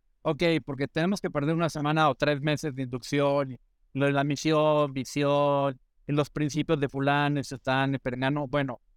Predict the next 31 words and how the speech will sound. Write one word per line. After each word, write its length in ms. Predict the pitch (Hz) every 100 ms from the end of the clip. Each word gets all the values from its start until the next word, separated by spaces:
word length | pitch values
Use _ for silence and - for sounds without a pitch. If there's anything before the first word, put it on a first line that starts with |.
| _
no 140 | 185
lo 80 | 233
entendí 340 | 247 170 156
hasta 240 | 196 185 160
que 140 | 151
lo 100 | 139
sufrí. 500 | 123 135 - 160 147 - _ _ _ _ _ _ _
Y 380 | 156 147 143 147
en 100 | 175
esa 140 | 180
empresa 240 | 196 160 175
decían, 280 | 143 165
"Chocas 280 | 147 185 180
con 100 | 156
pared", 260 | 135 135 120 -
hasta 200 | 139 -
que 140 | -
chocó 240 | - - 170
con 80 | 160
pared 260 | 165 147
varias 360 | 135 143 147 135
veces. 360 | 139 180 202 - _ _
Y 100 | 175
no 80 | 214
es 80 | 262
así 80 | 285
por 160 | 302
el 60 | 196
principio, 520 | 147 131 185 151 135
es 120 | - 151
porque 320 | 262 - -